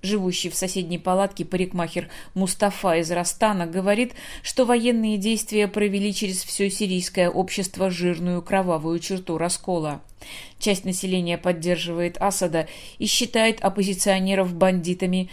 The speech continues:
которые хотят создать в стране исламский халифат. Другая часть уверена в том, что, чтобы сохраниться, режим пойдёт на всё,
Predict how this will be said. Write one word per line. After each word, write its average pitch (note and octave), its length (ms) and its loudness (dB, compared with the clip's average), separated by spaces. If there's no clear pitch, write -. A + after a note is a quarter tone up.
которые G3 400 2
хотят F#3+ 360 0
создать F#3 400 2
в - 60 -8
стране F#3 500 2
исламский F#3 580 -2
халифат. F#3+ 680 -2
Другая G#3 500 4
часть F3+ 380 -2
уверена F3+ 400 0
в - 60 -14
том, G#3 260 -2
что, - 240 -2
чтобы A#3 280 0
сохраниться, A3+ 680 0
режим G3+ 480 2
пойдёт G3 400 0
на F3 140 -2
всё, G3+ 440 -2